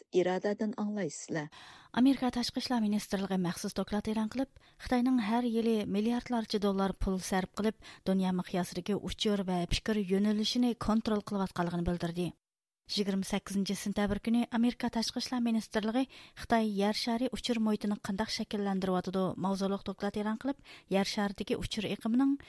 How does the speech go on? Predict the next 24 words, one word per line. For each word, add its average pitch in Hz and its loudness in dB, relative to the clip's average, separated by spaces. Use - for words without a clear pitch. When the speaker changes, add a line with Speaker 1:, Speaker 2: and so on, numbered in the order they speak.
Speaker 2:
yomon 196 2
xarakterlik 226 -4
burilishiga 190 0
diqqat 190 -4
tortgan. 180 -2
Dokladda 208 0
deyilishicha, 214 0
Xitoy 202 2
hukumati 214 0
ta'sir 208 -4
ko'rsatish, 214 0
tashviqot, 208 -2
saxta - -2
uchur 220 -2
tarqatish, 220 -2
ھەقىقىي 202 -4
ئۇچۇرلارنى 185 -2
قامال 190 -2
قىلىشتەك 220 -4
ۋاسىتىلەر 190 -4
ئارقىلىق - -4
خەلقئارادا 196 2
خىتاي 208 0
خالىغاندەك 247 2